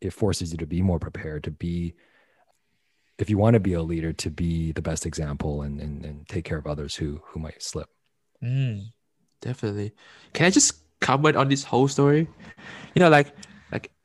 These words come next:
Speaker 2: there's so much going on right here. Uh, you know, that I just want to voice in before, you know, we jump on to the next topic or whatever. So first of all, Kevin, like, thank you so much for sharing all of that. Um, first of all, in terms of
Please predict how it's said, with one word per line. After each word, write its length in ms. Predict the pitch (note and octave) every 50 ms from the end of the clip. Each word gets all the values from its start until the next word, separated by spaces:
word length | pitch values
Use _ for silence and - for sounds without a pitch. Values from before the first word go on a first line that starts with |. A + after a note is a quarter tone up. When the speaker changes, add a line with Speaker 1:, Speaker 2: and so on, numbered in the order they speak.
| _ _ _ - - -
Speaker 2:
there's 220 | B2+ C#3 C#3+ C#3
so 260 | - - - D3 D3+
much 280 | D#3 E3 E3 - - - -
going 300 | - C3 C3 C#3 C3+ B2+
on 200 | B2+ C3 C3+ C#3
right 220 | C#3 C3+ C3+ C3
here. 380 | C3 - C#3+ C#3+ D3 D3+ D#3 D#3+ - -
Uh, 220 | C3 A#2+ A#2+ A#2+ A#2+
you 60 | B2+
know, 160 | B2+ A#2 A#2
that 200 | A2+ G#2+ G#2 -
I 120 | - A2 G#2+
just 160 | A2 - B2+
want 340 | B2 A#2 A2+ A2+ A2+ A2+ -
to 320 | - - A#2+ A2+ A2 G#2+ G#2+ - _ _ -
voice 460 | G#2+ G#2+ A#2 A#2 A#2+ A#2+ - - - _ _ _ _ _ _ -
in 400 | - A2 A2+ A#2 B2 B2 B2 C#3+ -
before, 400 | - G#2+ G2+ - - G#2+ G#2+ G#2+
you 60 | G#2+ A2
know, 100 | G#2+ G2+
we 300 | G2+ G#2 G#2 G#2 A2 - _ - _ - - - _ - - - -
jump 180 | - A2+ G#2+
on 160 | A2+ A2+ A2 G#2+
to 120 | - A2+
the 60 | G#2+
next 220 | G#2 A2+ A2+ - -
topic 240 | - B2+ - - A#2+
or 80 | A2+ A2
whatever. 440 | G#2+ A#2 A#2+ C3 C#3 D3+ D#3+ F3+ - _ _ _ -
So 140 | - D3+ D3+
first 220 | D3+ - A3 A3+
of 80 | F#3 D#3
all, 220 | C#3+ C3 C3+ - _ _ _ _ _ -
Kevin, 280 | - C3 B2+ A#2 G#2 G2
like, 180 | G2 F#2 F2+ - _
thank 260 | - C3 C#3 D3 D3 -
you 80 | D3
so 140 | C#3 - C#3+
much 160 | D3 - -
for 80 | - -
sharing 300 | - - A2+ A2+ A#2 A2
all 160 | - G2+ G#2+
of 120 | G#2 G#2 - -
that. 260 | F#2 F2 F2 F2+ - _ _ _ _ - - - _ _ _ _ _ _
Um, 320 | - A#2 A#2+ A#2+ A#2+ A#2+ - _ _ _
first 180 | - B3 B3 -
of 100 | D3+ C#3
all, 340 | A#2+ A2 A2 G#2+ - - _
in 100 | - B2
terms 360 | - - C#3+ C#3 C3+ B2+ - -
of 420 | - G#2 G#2 G2+ G2+ G2+ G2+ -